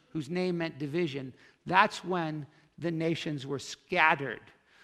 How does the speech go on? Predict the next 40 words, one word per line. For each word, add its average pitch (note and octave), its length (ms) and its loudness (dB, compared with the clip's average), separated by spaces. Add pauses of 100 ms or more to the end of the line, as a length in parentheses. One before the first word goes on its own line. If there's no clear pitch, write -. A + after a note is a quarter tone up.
(140)
So - 180 -2
what C4 220 4
we're B3+ 100 2
gonna G#3 220 2
learn A3+ 300 2
is D3 160 -2
this A3+ 260 -4
is G3 140 -4
the F#3+ 180 -4
origin F3+ 600 0
of C#3+ 220 -4
the D3+ 80 -4
division E3 600 -2
of B2+ 180 -8
nations F3 640 -4
and C#3 240 -6
races E3 400 -4
and D3 100 -6
languages, D3 540 -2
which F3 160 -6
is F#3 100 -8
really C#4 220 0
fun A3+ 280 0
'cause D#3 200 -6
you E3+ 80 -6
read F#3+ 160 -2
the F3+ 40 -4
book F3 220 -6
of D3+ 80 -12
Genesis. E3+ 400 -6 (380)
Last A3+ 340 6
week G3+ 180 0
we F#3 140 -2
learned F#3+ 240 0
the F#3 80 -2
origin F3+ 440 0
of F3 100 -4
the F3+ 80 -4
steakhouse, - 880 -4
right? D3+ 260 -4